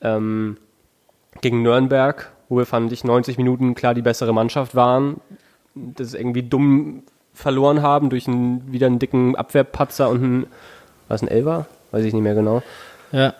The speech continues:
Speaker 2: Wir hatten einen Elfer auf jeden Fall. Ich weiß es auch nicht mehr genau. Auf jeden Fall auch das, das Paderborn-Spiel, wo du einen Elfmeter bekommst, wo du etliche Chancen hast, wo du einfach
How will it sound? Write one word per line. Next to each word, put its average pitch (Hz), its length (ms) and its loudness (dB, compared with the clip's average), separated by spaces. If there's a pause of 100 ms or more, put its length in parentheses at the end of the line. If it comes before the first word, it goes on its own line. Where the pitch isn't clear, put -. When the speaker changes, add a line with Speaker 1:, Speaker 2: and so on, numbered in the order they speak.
(1120)
Speaker 2:
Wir 135 280 2
hatten 117 200 -2
einen - 80 -6
Elfer 113 200 -4
auf 107 140 -8
jeden 113 160 -2
Fall. 113 220 -6
Ich - 160 -10
weiß 123 160 -2
es 120 120 -12
auch 113 120 -8
nicht 120 120 -8
mehr 113 120 -8
genau. 113 220 -8
Auf 151 240 0
jeden 170 160 4
Fall 151 240 2 (300)
auch 143 160 0
das, - 260 -2
das 156 220 0
Paderborn-Spiel, 143 760 0
wo 139 60 2
du 143 80 -2
einen 139 80 -4
Elfmeter 156 400 2
bekommst, 165 540 0
wo 139 80 -2
du 147 100 0
etliche 165 380 0
Chancen 175 420 -2
hast, 160 200 -8 (280)
wo 147 100 -2
du 151 120 4
einfach 180 500 0